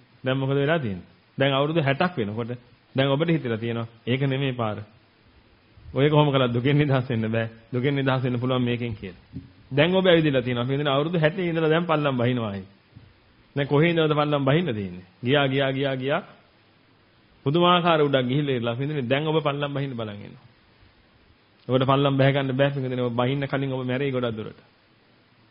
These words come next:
ඉතින් ඇයි ඔච්චර උඩ නගන්නේ පින්වතුනි ඔබගේ දරුවා? සමාජ විරෝධී මම මේ කියන ඒවා. ඒකයි මම කියන්නේ සමාජශීලී පිරිස් මෙහෙ එන්න එපා.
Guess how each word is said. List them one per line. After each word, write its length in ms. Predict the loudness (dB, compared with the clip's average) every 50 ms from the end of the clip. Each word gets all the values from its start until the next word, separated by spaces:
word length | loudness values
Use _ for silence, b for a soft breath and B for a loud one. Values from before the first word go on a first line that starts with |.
| _ _ _ _ -20 -20 -20 -20 -20 -20 -20 -20 _ _ _ _ _ _ _ _ _
ඉතින් 120 | -2 0 2
ඇයි 140 | 4 4 2
ඔච්චර 240 | 2 0 -2 -2
උඩ 160 | 0 -2 -2 -2
නගන්නේ 400 | -2 -2 -2 -4 -4 -4 -4 -4
පින්වතුනි 320 | -4 -4 -4 -4 -4 -4
ඔබගේ 240 | -6 -6 -6 -6 -6
දරුවා? 300 | -6 -6 -8 -8 -10 -12 -14 -18 _ _ _ _ _ _ _ _ _ _ -20 _ _ _ _ _ _ _ _ _ _ _ _ _ _ _ _ _ _ _ _ _ _ _ _ _ _ _ _ _ _ _ _ _ _ _ _ _ _ _ _ _ _ _ -20 -20 _ _ _ _ _ 2
සමාජ 260 | 4 4 4 4 6
විරෝධී 380 | 6 6 6 4 4 4 2 2
මම 160 | 2 0 0
මේ 160 | 0 -2 -2
කියන 240 | -2 -4 -4 -6 -6
ඒවා. 240 | -8 -8 -10 -12 -14 -20 _ -20 -16 _
ඒකයි 260 | -2 0 2 2 2
මම 160 | 2 0 0
කියන්නේ 200 | 0 -2 -2 0
සමාජශීලී 760 | 0 0 0 2 2 0 0 0 -2 -2 -2 -2 -2 -2 -4
පිරිස් 240 | -2 -4 -4 -4 -4
මෙහෙ 160 | -4 -4 -2
එන්න 140 | -2 -2 -4
එපා. 200 | -4 -6 -8